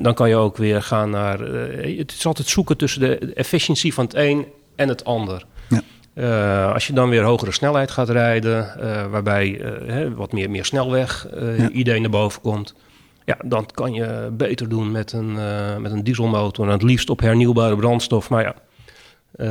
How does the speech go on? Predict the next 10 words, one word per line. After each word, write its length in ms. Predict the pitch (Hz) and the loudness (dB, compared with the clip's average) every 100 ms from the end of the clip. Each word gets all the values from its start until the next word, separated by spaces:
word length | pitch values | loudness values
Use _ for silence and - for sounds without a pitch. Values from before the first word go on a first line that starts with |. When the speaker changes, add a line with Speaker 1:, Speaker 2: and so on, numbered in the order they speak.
| 104 104 101 98 95 | -2 0 0 0 -2
Speaker 1:
eh, 1200 | 95 95 92 90 95 107 - - - - - 123 | -2 -4 -6 -6 -8 -8 -8 -8 -6 -4 -4 -4
zeg 220 | 113 120 | -4 -2
maar, 320 | - 104 104 107 | 2 2 2 2
de, 240 | 107 113 | 0 2
de 60 | 107 | 4
huidige 280 | 117 120 | 4 2
dieselmotor 640 | 117 120 120 110 104 120 107 | 2 2 4 4 2 0 -2
is 60 | - | -2
natuurlijk 220 | - 123 | 0 2
ook 200 | 117 - | 0 -6